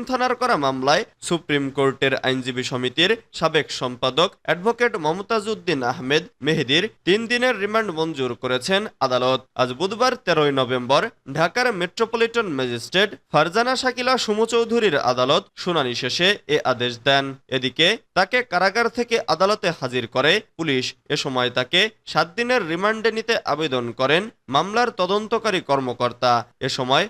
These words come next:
আসামি পক্ষে তার আইনজীবী রিমান্ড বাতিল ও জামিন চেয়ে আবেদন করেন। অন্যদিকে রাষ্ট্রপক্ষ জামিনের বিরোধিতা করেন। উভয় পক্ষের শুনানি শেষে আদালত জামিন নামঞ্জুর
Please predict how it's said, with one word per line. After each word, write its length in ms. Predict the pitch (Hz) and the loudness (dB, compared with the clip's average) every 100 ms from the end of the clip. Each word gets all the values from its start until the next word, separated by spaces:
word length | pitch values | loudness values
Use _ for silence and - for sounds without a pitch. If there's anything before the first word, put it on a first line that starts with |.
| _ - | _ -4
আসামি 380 | 170 202 175 127 | -2 0 -2 -2
পক্ষে 400 | 156 151 - 180 202 - - | -2 -4 -4 0 0 0 -2
তার 140 | 135 123 139 | 0 2 0
আইনজীবী 420 | 170 190 214 240 | -2 -2 0 0
রিমান্ড 360 | 175 180 214 214 175 | 0 0 0 -2 -2
বাতিল 320 | 196 220 220 220 _ 135 | -2 0 -2 -4 _ 0
ও 20 | 127 139 | 2 2
জামিন 300 | 160 143 120 | 0 -2 -4
চেয়ে 300 | 147 160 175 _ 127 | 0 2 0 _ -4
আবেদন 300 | 143 123 117 117 127 | -2 0 -2 -4 0
করেন। 240 | 127 127 127 - - | 0 0 -4 -8 -4
অন্যদিকে 480 | 131 123 120 123 170 226 _ - 131 | -2 -2 -4 0 0 0 _ -2 0
রাষ্ট্রপক্ষ 580 | 170 - 226 240 240 240 226 165 | 0 -4 -2 -2 -2 0 0 0
জামিনের 380 | 175 208 214 147 | -2 0 0 0
বিরোধিতা 400 | 151 160 131 123 | -2 -2 -2 -2
করেন। 320 | 117 127 127 123 120 - | -2 0 0 -2 -8 -4
উভয় 300 | 156 208 226 247 | 0 2 2 0
পক্ষের 380 | 240 - 214 131 - | -4 -4 -4 -4 -6
শুনানি 300 | 139 123 117 - | -6 -4 -4 -6
শেষে 260 | 120 170 214 - - 147 | -4 -2 -2 -4 -2 0
আদালত 320 | 202 233 233 139 | 2 0 -2 -2
জামিন 280 | 143 180 214 170 | -2 0 -2 -2
নামঞ্জুর 600 | 156 170 165 131 113 120 | -2 -2 -4 -4 -4 -6